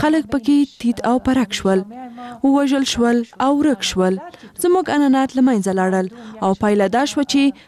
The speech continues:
تاوتریخوالی اسانه شو. نو زما په نظر د حل لار دا ده چې قوي محکمې او پولیس ولرو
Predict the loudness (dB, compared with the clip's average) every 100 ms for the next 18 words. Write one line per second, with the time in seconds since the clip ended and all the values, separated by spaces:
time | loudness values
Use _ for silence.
0 | -4 -2 0 0 0 0 2 0 0 -2
1 | 0 0 0 0 0 -2 -4 -6 0 0
2 | 2 0 2 2 2 2 0 0 0 0
3 | 2 2 2 2 0 0 0 0 0 -6
4 | -8 -2 2 2 2 0 0 2 2 0
5 | -2 0 0 0 0 0 2 2